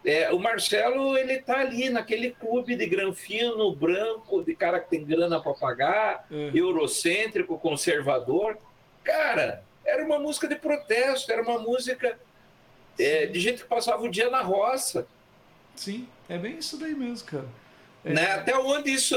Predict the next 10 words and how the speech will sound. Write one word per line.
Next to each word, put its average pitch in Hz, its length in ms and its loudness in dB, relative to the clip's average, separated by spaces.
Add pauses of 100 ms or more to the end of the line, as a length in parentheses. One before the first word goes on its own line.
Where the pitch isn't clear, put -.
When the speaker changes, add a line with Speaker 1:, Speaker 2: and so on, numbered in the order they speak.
Speaker 1:
a, - 180 2
o 180 120 4
rotular 202 640 2
não 254 140 0
se - 140 -6
torna 220 360 2
apropriação 190 640 0
cultural 214 800 0 (300)
de 127 60 0
um, 131 180 -2